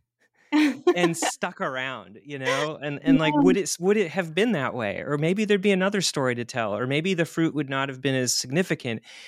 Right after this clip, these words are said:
Speaker 2: And that requires a huge amount of faith, just to step away and allow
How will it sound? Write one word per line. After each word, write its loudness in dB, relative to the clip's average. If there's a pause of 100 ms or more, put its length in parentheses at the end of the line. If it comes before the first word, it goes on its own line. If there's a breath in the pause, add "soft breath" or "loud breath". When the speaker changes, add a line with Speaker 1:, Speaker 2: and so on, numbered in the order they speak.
(480 loud breath)
Speaker 2:
And 0
that 0
requires -2
a -4
huge -2
amount -2
of -8
faith, -2
just -8
to -4 (160)
step -4
away -2
and -4
allow -2